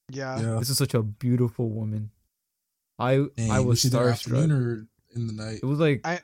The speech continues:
Speaker 3: what time did I, it was like
Speaker 2: Day and
Speaker 3: six thirty?
Speaker 2: night. What? What?
Speaker 3: Like
Speaker 2: Oh.
Speaker 3: six thirty?
Speaker 1: You, you know
Speaker 2: Oh,
Speaker 1: when
Speaker 2: that's
Speaker 1: they,
Speaker 2: when we s-
Speaker 1: you know when they
Speaker 2: What?
Speaker 1: talk about, like, those beautiful women at fast food places,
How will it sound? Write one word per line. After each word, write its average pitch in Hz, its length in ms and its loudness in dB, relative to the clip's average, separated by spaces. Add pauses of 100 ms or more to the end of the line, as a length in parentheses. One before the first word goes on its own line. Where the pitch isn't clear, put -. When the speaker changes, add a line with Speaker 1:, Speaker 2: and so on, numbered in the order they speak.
(120)
Speaker 3:
what 127 180 -8
time 127 260 -8
did 131 120 -4
I, 135 40 -2
it 123 120 -4 (420)
was 139 100 -2
like 135 200 2
Speaker 2:
Day 117 80 0
and 131 120 4
Speaker 3:
six 135 40 6
thirty? 139 260 4
Speaker 2:
night. 110 280 -2 (100)
What? 139 380 -2
What? 127 400 -6
Speaker 3:
Like 120 80 -6
Speaker 2:
Oh. - 20 -
Speaker 3:
six 113 220 -6
thirty? 135 400 -2 (1040)
Speaker 1:
You, 196 180 -2
you 196 140 2
know 208 100 2
Speaker 2:
Oh, 214 60 0
Speaker 1:
when 220 100 4
Speaker 2:
that's 135 120 4
Speaker 1:
they, 143 60 0
Speaker 2:
when 147 60 4
we 143 60 4
s- - 200 -4 (600)
Speaker 1:
you 185 120 -2
know 202 120 2
when 214 80 2
they 214 60 2
Speaker 2:
What? 190 60 -6
Speaker 1:
talk 190 160 -2
about, 190 240 0
like, 160 340 -6
those 156 300 -4
beautiful 170 460 -8
women 160 340 -4
at 143 140 -6
fast 143 260 -4
food 165 160 -8
places, 190 540 -6